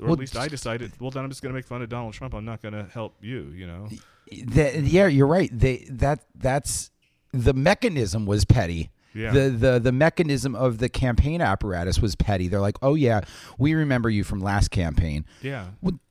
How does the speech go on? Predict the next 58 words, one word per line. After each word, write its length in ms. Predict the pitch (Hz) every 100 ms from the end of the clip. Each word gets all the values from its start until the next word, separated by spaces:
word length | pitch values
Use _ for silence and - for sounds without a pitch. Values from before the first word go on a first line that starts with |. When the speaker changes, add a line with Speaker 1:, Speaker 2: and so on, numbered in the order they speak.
| -
Speaker 2:
that 120 | 190
Speaker 1:
Well, 80 | 226
Speaker 2:
was 120 | 214
Speaker 1:
he 100 | 262
was 160 | 254 233
a 60 |
better 220 | 226 233 233
choice 260 | 269 262
than 80 | -
Speaker 2:
And 140 | 247 254
Speaker 1:
you 60 |
back 100 | 240
Speaker 2:
also 280 | 240 277 311
Speaker 1:
then. 40 | 294
Speaker 2:
what 60 |
I'm 60 | 294
Speaker 1:
And 80 | 311
Speaker 2:
saying, 160 | 311
Speaker 1:
you're 100 | 302
a 40 | 294
better 140 | 180
choice 160 | 262 285
Speaker 2:
you're, 100 | 285
Speaker 1:
than 140 | 302
Trump. 40 | 311
Speaker 2:
yeah, 40 |
Speaker 1:
It's 100 | 339
like, 60 | 233
Speaker 2:
exactly. 500 | 233 311 392 202 151
Speaker 1:
come 120 | 156
on. 40 |
Speaker 2:
This 140 | 180 175
Speaker 1:
Yeah, 60 |
Speaker 2:
is 80 | 190
Speaker 1:
you 60 | 185
Speaker 2:
not 160 | 240
Speaker 1:
have 80 | 233
to 80 | 151
Speaker 2:
a, 100 | 139
Speaker 1:
be 100 | -
Speaker 2:
it's 120 | 175
not 140 | 240 240
a 40 |
zero-sum 760 | 165 226 220 196 - 196 180
game, 400 | 147 214 214 143
you 100 | 147
know? 240 | 135 135 190
Speaker 1:
Yeah. 60 |
Speaker 2:
We 100 | 165
can, 220 | 165 180 139
there's, 400 | 139 147 127 123
there's 280 | 143 127
shades 320 | - 160 208 135
of 120 | 113
gray 360 | 120 135 196
right 280 | 127 95 98
here, 440 | 107 98 127 123 120
dumbass. 920 | 104 95 - 98 113 120 156 190